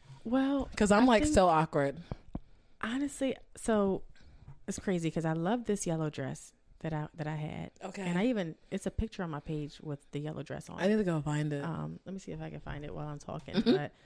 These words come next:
Speaker 1: uh, I'm, I already knew that that was Florida. That was it. That was my vibe.
Speaker 2: Mm-hmm.
Speaker 1: But when I, when I put it on, I was not feeling it. I wasn't feeling the dress 'cause it kept sliding down.
Speaker 2: Really?
Speaker 1: So I'm like, "Shit," but that's all I brought,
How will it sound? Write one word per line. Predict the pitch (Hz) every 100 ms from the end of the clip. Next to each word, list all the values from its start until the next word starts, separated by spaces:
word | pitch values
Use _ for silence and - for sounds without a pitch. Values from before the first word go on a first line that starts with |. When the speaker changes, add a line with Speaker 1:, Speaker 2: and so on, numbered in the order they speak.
| - _ _ 165
Speaker 1:
uh, | 151 143 - _ -
I'm, | - 214 233 - _
I | 185 185 -
already | 175 190 180
knew | 185 208 175
that | 156 147
that | 160 -
was | 151 -
Florida. | - 160 139 139
That | 139 156
was | 151
it. | 160 143 -
That | 151
was | 151
my | 151 147
vibe. | 151 165 -
Speaker 2:
Mm-hmm. | 175 185 175 170 -
Speaker 1:
But | - 165
when | 165
I, | 156 151 151 -
when | 156
I | 147
put | -
it | 180 170
on, | 202 160 147 - -
I | 180
was | 165 156
not | 151 -
feeling | 165 190 139
it. | - _ _ _ _ _ _ _ _
I | 156
wasn't | 170 165 160
feeling | 156 151 147
the | 135
dress | 143 139 -
'cause | 151 151
it | -
kept | 156 -
sliding | 147 143 147
down. | 147 - - _
Speaker 2:
Really? | 185 180 196 240 277 285
Speaker 1:
So | - - 165
I'm | 151 147 165
like, | 147 156
"Shit," | - 135 -
but | -
that's | 143 151
all | 147 147
I |
brought, | 165 180 -